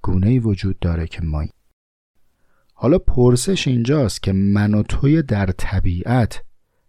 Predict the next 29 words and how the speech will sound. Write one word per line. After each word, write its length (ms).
افکندمون 920
چیه؟ 440
باقی 440
ماندمون 580
چیه؟ 360
شاید 360
حقیقتاً 880
وقت 260
اندیشیدن 920
به 80
این 200
سوال 500
همین 380
الانی 540
باشه 360
که 120
در 200
نقطه 580
صفر 480
سالیم. 600
آدم‌های 500
بسیار 680
کمی 300
هستن 440
که 140
این 140
فرصت 560
رو 100
داشتن 580